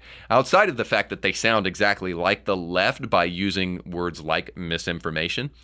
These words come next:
the problem with this campaign in the first place is that it is an implicit endorsement of transgenderism. See, getting back to the substance of what the, what this executive actually said is he said that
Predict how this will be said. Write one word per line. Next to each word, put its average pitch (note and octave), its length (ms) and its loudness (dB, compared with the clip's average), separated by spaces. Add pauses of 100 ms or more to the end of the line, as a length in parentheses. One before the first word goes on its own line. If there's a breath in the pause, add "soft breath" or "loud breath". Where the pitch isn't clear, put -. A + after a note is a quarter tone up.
(380 loud breath)
the G#2 160 0
problem C#3+ 720 4
with F2+ 560 -2
this F#2+ 240 0
campaign F#2+ 540 -2
in E2 100 -4
the E2 60 -4
first - 420 -2
place F2 300 -2 (260 loud breath)
is A2+ 140 0
that B2 140 6
it B2+ 120 6
is C3 340 4
an C3+ 120 2
implicit C3+ 680 0
endorsement A2+ 960 2
of B2 280 4
transgenderism. G2+ 1300 -2
See, C3 280 2 (480 loud breath)
getting D#3+ 240 4
back A2 200 2
to A2 80 2
the F#2+ 100 0
substance G2 440 -2
of F2+ 100 -6
what G2+ 180 0
the, F2+ 380 -2 (200)
what F#2+ 240 -4
this - 220 -2
executive F#2 480 0
actually F2 280 0
said F3+ 380 6
is A#2+ 140 -2
he C3+ 100 0
said B2 280 2
that A2 280 2